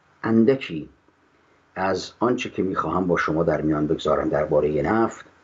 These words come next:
اه، جدا بشوم، راه اندکی جدایی رو بروم، اه، و یک پیشگفتاری داشته باشم درباره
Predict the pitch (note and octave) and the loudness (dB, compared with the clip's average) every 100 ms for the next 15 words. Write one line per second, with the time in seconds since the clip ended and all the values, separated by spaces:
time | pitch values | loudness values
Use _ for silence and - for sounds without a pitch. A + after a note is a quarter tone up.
0 | _ - - - _ - D2+ D2+ C#2+ - | _ -20 -20 -20 _ 0 4 4 2 -6
1 | - _ - A#2 G#2+ A2+ F2+ D#2 C#2 C2 | -20 _ -4 0 2 2 0 -4 -8 -10
2 | A1+ - - G2 A2+ G#2 G#2+ G2+ G2+ - | -12 -14 -6 0 0 2 4 4 0 -10
3 | E2+ E2 G#2 G#2+ F#2+ F#2 F2 _ _ _ | -8 0 0 0 -8 -10 -12 _ _ _
4 | _ E2+ D2 E2+ F2 G2+ F#2 E2 D2+ C#2+ | _ -16 -2 0 4 2 2 -4 -6 -6
5 | C#2 C2 B1+ - - F2+ F2 C#2+ C#2+ - | -8 -10 -14 -20 -20 -12 -8 -8 -10 -16
6 | - - - - - - - D#2+ E2+ E2 | -20 -20 -20 -16 -16 -16 -16 -2 0 0
7 | D#2 - - _ _ - C3 D3+ - - | -2 -8 -20 _ _ -16 -2 0 0 -2
8 | B2+ - - G2 - A2+ C#3 A#2+ F2+ - | -2 0 0 0 2 2 4 2 0 0
9 | G#2 G2+ G#2 G2 F2 D2+ D#2 D#2 F2+ G2 | 0 0 -2 -4 -4 -4 -4 -2 0 2
10 | G2 | 2